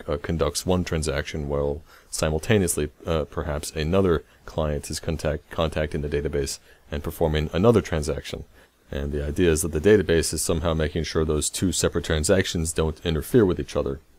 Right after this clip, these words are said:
Ideally, transactions conform to what's prescribed by the acronym acid, which stands for atomicity, consistency, isolation, and durability. What atomicity means, what it means for a transaction to be atomic,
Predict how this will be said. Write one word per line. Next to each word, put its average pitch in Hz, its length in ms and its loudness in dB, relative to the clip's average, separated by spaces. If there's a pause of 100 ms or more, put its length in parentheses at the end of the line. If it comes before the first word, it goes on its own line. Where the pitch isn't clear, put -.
(680)
Ideally, 95 420 6
transactions 87 680 2
conform 85 680 -2
to 82 240 -2
what's 78 220 -2
prescribed 80 640 0
by 73 160 0
the 76 100 -2
acronym 76 680 -2
acid, 92 460 0 (360)
which 80 160 -4
stands 73 360 -2
for 78 280 -2 (340)
atomicity, 85 760 0
consistency, 80 800 -4 (320)
isolation, 76 760 -2
and 69 360 -6
durability. 78 600 2 (680)
What 92 180 4
atomicity 92 600 4
means, 71 460 -4
what 78 80 -2
it 78 80 -2
means 78 180 0
for 78 100 -4
a 73 60 0
transaction 78 600 -2
to - 100 -10
be 76 260 -2
atomic, 85 680 2